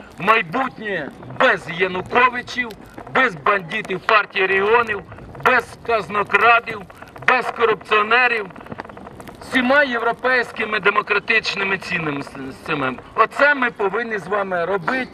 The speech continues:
і бути. Сьогодні будуть відбуватися народні віче, е, в Рокитно, е, в Таращі, в Богуславі.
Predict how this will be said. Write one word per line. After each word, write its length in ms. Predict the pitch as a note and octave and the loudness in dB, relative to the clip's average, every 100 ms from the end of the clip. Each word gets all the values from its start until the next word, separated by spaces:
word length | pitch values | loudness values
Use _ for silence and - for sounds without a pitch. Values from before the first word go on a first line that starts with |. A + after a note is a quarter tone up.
| - | -10
і 100 | G#3 | -8
бути. 300 | E3+ F3 A#2+ G#2 - A2 - | -6 -6 -8 -12 -18 -14 2
Сьогодні 560 | B3 C4+ B3 G3+ E3+ D#3 - | 4 4 0 -6 -6 -8 -12
будуть 260 | G3+ G#3+ F#3 | -10 -8 -8
відбуватися 680 | G3 F3+ G#3+ G#3+ G3 - F#3 | -4 0 2 2 -2 -6 -2
народні 440 | F#3+ G3+ F3+ F#3 | 0 0 0 -4
віче, 500 | F#3 G3 - F3+ D3+ C3+ - - - - - | -8 -10 -8 -6 -6 -8 -20 -20 -20 -14 -8
е, 400 | D3+ D3 C#3+ C#3+ | -4 -2 -2 -2
в 60 | C3+ | -4
Рокитно, 640 | F#3+ G3 G#3 G3+ G3+ A3+ A3+ - - - - - - - E3+ | -4 -6 -8 -8 -6 -6 -8 -14 -20 -20 -20 -20 -20 -14 -8
е, 40 | E3 D#3 D3+ D3+ D3+ | -4 -4 -2 -4 -4
в 160 | C#3+ C3 | -6 -2
Таращі, 800 | F#3+ F3+ F3+ F3+ - - A3+ G#3+ - - | 2 4 4 2 0 -12 -12 -12 -14 -16
в 200 | D3 C3 | -10 -2
Богуславі. 760 | F#3 F3+ - G3+ G#3 G3 D#3+ | 0 0 -2 0 0 0 -4